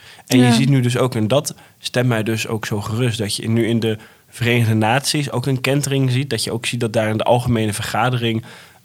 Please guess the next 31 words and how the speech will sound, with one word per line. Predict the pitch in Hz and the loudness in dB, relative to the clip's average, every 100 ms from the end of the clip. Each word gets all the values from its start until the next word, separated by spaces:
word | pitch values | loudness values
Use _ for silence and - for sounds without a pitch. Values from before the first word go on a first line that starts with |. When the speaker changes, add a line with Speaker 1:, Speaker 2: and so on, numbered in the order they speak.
| _ - | _ 0
Speaker 1:
echt | 135 135 - | 0 0 -2
een | 117 | -2
hele | 107 110 131 143 127 | 0 2 2 4 2
grote | 123 127 120 117 | 0 0 2 2
meerderheid. | 110 120 120 104 104 104 | 2 2 0 0 -2 -4
Dus | 104 | -6
Speaker 2:
Ja, | 254 220 | 0 4
honderdzevenendertig | 233 254 226 - 226 254 240 208 233 240 | 6 6 4 -2 0 0 2 2 2 0
Speaker 1:
ja, | |
ze, | 214 | 2
ze, | 208 | 4
Speaker 2:
landen | 240 247 - | 6 4 2
of | 208 | -2
zo. | 123 | -4
Speaker 1:
precies, | - - 131 120 | -2 -2 0 -2
van | 117 127 | 0 2
de, | 127 | 2
van | 123 | 2
de | 127 | 2
honderdzeventig | 123 123 - 139 131 127 | 4 4 4 4 2 0
stemmen, | - 131 127 120 | 2 2 4 2
honderdvierendertig | 117 117 110 131 127 117 113 - | 2 0 0 0 0 0 0 -2
zeggen, | 120 110 | -4 -2
"Yo, | 104 | -2
Rusland, | 104 117 104 92 | -2 -2 -4 -6
the | |
fuck | - - 143 | -10 -6 -6
you | - 110 - | -4 -4 -2
are | 107 | 0
you | 98 | 0
doing?" | 95 131 139 143 | 0 2 2 0